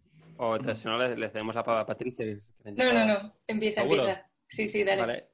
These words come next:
Speaker 1: Eh, yo empiezo con dos historias, ¿vale? Una, una habla de Arthur Schopenhauer y otra habla de una reliquia, eh, cristiana ya desaparecida.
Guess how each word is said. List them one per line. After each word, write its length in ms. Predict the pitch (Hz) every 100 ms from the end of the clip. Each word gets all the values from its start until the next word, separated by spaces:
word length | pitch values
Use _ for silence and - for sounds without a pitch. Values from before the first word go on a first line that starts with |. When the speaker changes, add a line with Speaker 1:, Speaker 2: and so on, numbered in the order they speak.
| -
Speaker 1:
Eh, 640 | 120 117 117 113 110 120
yo 260 | 123 135 147
empiezo 320 | 139 143 165
con 100 | 151
dos 140 | 120 -
historias, 380 | - 110 104
¿vale? 160 | - - -
Una, 680 | - 113 117 120 120 123 185 - -
una 280 | 113 117 120
habla 220 | 117 113
de 560 | 110 110 110 113 131 - _ _ _ _
Arthur 380 | 139 120 113 -
Schopenhauer 580 | - 127 120 135 143 - - - - _ - - -
y 80 | 120
otra 180 | 135
habla 160 | 117 117
de 60 | 117
una 120 | 117
reliquia, 720 | 107 110 113 120 120 120 123 -
eh, 180 | 107 104
cristiana 520 | 107 - 120 131 180 _ _ _ - - _ _ _ 120
ya 100 | 123
desaparecida. 680 | 120 104 113 123 120 160